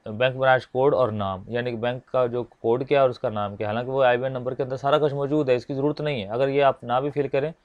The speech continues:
तो no tension। अकाउंट स्टेटस क्या है, तो ये आपने फिल करके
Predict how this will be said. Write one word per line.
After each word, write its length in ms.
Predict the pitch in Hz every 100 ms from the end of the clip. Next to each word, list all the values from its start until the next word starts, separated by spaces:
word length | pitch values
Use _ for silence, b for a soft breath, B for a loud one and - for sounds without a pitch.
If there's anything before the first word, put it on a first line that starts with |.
| _ _
तो 40 | 135
no 220 | 131 110
tension। 320 | 104 - 110
अकाउंट 420 | - - 131 143
स्टेटस 420 | - - 135 143 -
क्या 180 | 110
है, 140 | 98 107 _ _ _ b _ _ _ _ _ _ _ -
तो 60 |
ये 160 | 139 156
आपने 300 | 156 - 135
फिल 180 | 143 127
करके 400 | 113 98 135